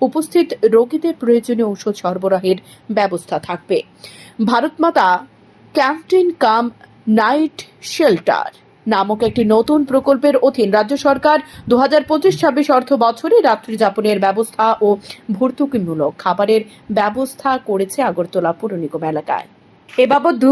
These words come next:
কোটি টাকা অর্থের সংস্থান রাখা হয়েছে। এর জন্য প্রয়োজনীয় জমিও নির্ধারণ করা হয়েছে।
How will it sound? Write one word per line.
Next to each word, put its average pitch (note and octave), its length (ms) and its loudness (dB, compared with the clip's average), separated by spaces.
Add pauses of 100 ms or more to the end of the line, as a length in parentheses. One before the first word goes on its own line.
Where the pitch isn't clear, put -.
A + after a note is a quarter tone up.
কোটি E4 280 2
টাকা C#4 260 2
অর্থের C#4 340 2 (200)
সংস্থান C4 460 2 (160)
রাখা F#3 300 -2
হয়েছে। F3+ 280 -2 (100)
এর F#3+ 120 -2
জন্য C#4+ 140 4 (100)
প্রয়োজনীয় C#4 500 4 (120)
জমিও A3 380 2
নির্ধারণ B3+ 460 0 (100)
করা E3+ 220 2
হয়েছে। F3+ 340 -4